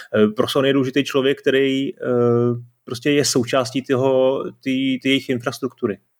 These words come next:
jo, toho ekosystému. Přeplatí si PlayStation Plus, eh, zaplatí si třeba nějaký, eh, já nevím, i to, i to, i to E A, eh, ty přeplatitelské služby jiný, co tam jsou,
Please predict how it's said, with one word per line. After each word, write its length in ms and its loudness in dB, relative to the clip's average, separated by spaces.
jo, 240 2
toho 120 4
ekosystému. 680 0
Přeplatí 440 0
si 140 -2
PlayStation 500 -2
Plus, 360 0
eh, 140 2
zaplatí 380 0
si 140 -4
třeba 260 -2
nějaký, 640 0
eh, 240 -2
já 140 0
nevím, 260 2
i 100 -2
to, 260 0
i 60 -2
to, 420 2
i 80 -6
to 160 -4
E 200 -2
A, 440 2
eh, 560 -8
ty 80 -10
přeplatitelské 480 0
služby 300 -2
jiný, 280 4
co 140 -8
tam 160 -2
jsou, 360 0